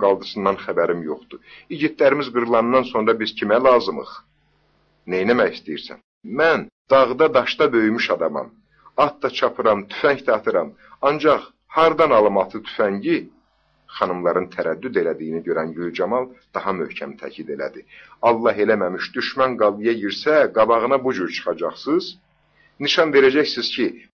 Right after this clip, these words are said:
biz xanın zövcələriyik." "Mən sizə məsləhət verə bilmərəm, xanım. Ancaq mən şəhərdə kişi paltarı ilə gəzirəm. Sizə görə geyindim bu mirətləri. Qadınlıq nəyimizə yaraşır bizim?" Mələk Nisə bu dəfə Şükufə xanımla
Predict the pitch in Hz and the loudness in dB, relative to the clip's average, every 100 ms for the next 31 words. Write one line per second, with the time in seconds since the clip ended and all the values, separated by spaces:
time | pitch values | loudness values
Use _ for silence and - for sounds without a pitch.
0 | - 160 - - 151 160 127 127 113 120 | -2 -2 0 0 2 2 4 4 4 4
1 | 120 123 73 98 160 - _ _ _ _ | 4 4 -2 -4 -6 -10 _ _ _ _
2 | - 120 127 - 113 110 98 104 101 104 | -2 0 0 0 0 0 0 0 0 2
3 | 98 98 98 92 98 87 76 - 117 104 | 0 -2 -2 -2 0 0 -2 -2 0 0
4 | - _ - - - 110 110 107 120 151 | -6 _ -20 -12 -4 -2 0 0 0 -2
5 | - 113 104 101 139 160 92 - - 180 | -2 -2 0 0 2 2 2 -2 -2 0
6 | 170 107 95 92 92 90 87 82 80 80 | 0 -2 0 -2 -2 -2 -2 0 -2 -2
7 | 73 - _ _ - - 120 156 120 104 | -8 -8 _ _ -12 -8 0 0 2 0
8 | 101 98 95 90 98 - 110 104 101 104 | 0 0 -2 -2 -4 0 2 2 2 0
9 | - - 104 92 78 - _ - 104 104 | 0 2 2 4 0 -8 _ 0 2 2
10 | 104 117 131 - _ 95 104 101 98 170 | 0 0 -2 -6 _ 4 4 4 2 4
11 | 156 127 - 101 87 - 73 _ _ _ | 4 2 -2 -8 -8 -12 -14 _ _ _
12 | _ - 78 80 82 78 113 98 113 104 | _ -8 -4 -4 -6 -10 -10 -8 -8 -8
13 | 85 - - - - - 69 71 69 | -10 -10 -14 -12 -12 -12 -12 -14 -14